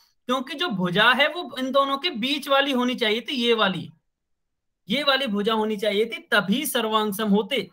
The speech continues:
अगर इनके बीच की भुजा नहीं है, क्योंकि ये वाली जो भुजा है वो इनके बीच की नहीं है, ये वाली जो भुजा है इन दोनों कोणों के बीच की नहीं है ना,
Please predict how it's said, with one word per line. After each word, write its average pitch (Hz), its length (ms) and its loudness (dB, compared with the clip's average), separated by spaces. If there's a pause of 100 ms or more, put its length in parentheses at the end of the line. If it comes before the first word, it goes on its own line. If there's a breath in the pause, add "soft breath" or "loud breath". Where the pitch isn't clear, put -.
(340 soft breath)
अगर 269 260 4
इनके 294 360 -6
बीच 247 320 -4
की 302 120 -6
भुजा 214 280 2
नहीं 190 200 -2
है, 165 60 -4
क्योंकि 240 280 -4
ये 226 200 0
वाली 277 240 2
जो 277 120 -2
भुजा 185 280 0
है 233 100 2
वो 294 120 -6
इनके 285 200 -8
बीच 311 240 -8
की 320 100 -10
नहीं 285 180 -2
है, 294 160 -4 (840)
ये 190 240 0
वाली 240 260 2
जो 240 140 0
भुजा 170 280 0 (100)
है 220 240 2
इन 254 200 -8
दोनों 254 300 -2
कोणों 247 300 -4
के 277 120 -6
बीच 240 260 -6
की 285 100 -6
नहीं 220 180 -2
है 208 60 -2
ना, 320 140 0